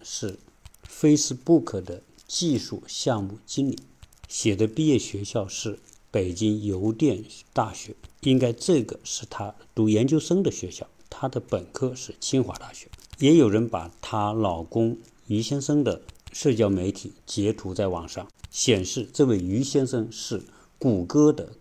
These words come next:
高级技术经理，毕业于加州大学伯克利分校的商学院。据说这两位技术精英在美国结婚之后一直还很和睦，是很多人羡慕的对象。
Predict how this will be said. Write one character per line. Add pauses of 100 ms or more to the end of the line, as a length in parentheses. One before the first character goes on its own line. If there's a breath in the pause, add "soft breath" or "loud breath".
高
级
技
术
经
理， (680)
毕
业
于 (540)
加
州
大
学 (140)
伯
克
利
分
校
的
商
学
院。 (300)
据
说
这
两
位 (460)
技
术
精
英 (260)
在
美
国 (320)
结
婚
之
后 (560)
一
直
还
很
和
睦， (200)
是
很
多
人
羡
慕
的
对
象。